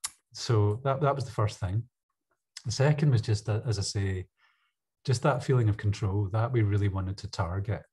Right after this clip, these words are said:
Um, you know, and, and there was a f-, kind of a simple solution to this. You know, we had these little R F I D tags that the, the vehicles and the figures would go on. And whenever you put the figure onto the, the toy pad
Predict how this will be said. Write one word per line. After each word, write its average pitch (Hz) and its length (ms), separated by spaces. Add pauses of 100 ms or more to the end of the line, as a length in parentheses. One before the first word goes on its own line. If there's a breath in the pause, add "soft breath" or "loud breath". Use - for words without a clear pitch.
Um, 90 580 (280)
you 113 120
know, 92 240
and, 98 260
and 101 160
there 98 60
was 104 200
a 160 60
f-, - 220 (160)
kind 175 380
of 170 100
a 170 60
simple 165 340
solution 156 420
to - 80
this. 147 300
You 120 80
know, 117 80
we 110 140
had 107 200
these 110 220
little 110 440 (440 loud breath)
R 117 160
F 110 180
I 101 120
D 117 180
tags 127 540
that 98 200
the, 90 240
the 85 60
vehicles 110 560
and 90 100
the - 80
figures 127 460
would 110 100
go 113 160
on. 110 260 (440 loud breath)
And 107 80
whenever 131 280
you 110 480 (220)
put - 280
the 110 100
figure 104 300
onto 98 420
the, 92 280
the 104 80
toy 113 220
pad 123 280